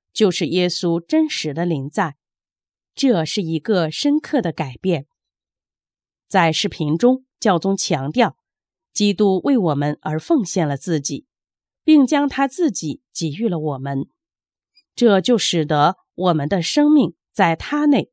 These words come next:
得到滋养，也使我们能滋养其他兄弟姊妹的生命。教宗解释了圣体圣事的逻辑，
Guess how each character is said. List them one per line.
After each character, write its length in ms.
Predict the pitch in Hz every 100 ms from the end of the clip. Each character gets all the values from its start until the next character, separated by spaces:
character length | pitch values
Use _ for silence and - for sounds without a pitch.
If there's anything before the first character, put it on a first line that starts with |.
| -
得 200 | 151 143
到 160 | 190
滋 280 | 147 240 262
养， 200 | 226 - _ _ _ _ _ _ _ -
也 260 | 220 208
使 200 | 208 -
我 180 | 339 175
们 180 | 156 156
能 120 | 165
滋 280 | 190 - 320
养 180 | 254 135 _
其 200 | - -
他 280 | 170 165 156
兄 280 | 160 285 285
弟 160 | 285 175
姊 240 | - 156
妹 160 | 143 220
的 140 | 135
生 240 | - 185
命。 240 | 180 175 139 _ _ _ _ _ _ _ _ _ _ _
教 240 | - 302 233
宗 260 | 294 302 -
解 200 | - 170
释 240 | 147 - 190
了 220 | 160 -
圣 260 | - - 277
体 240 | - 247
圣 240 | 233 - 240
事 180 | - 220
的 140 | 151
逻 240 | 143 139
辑， 260 | - -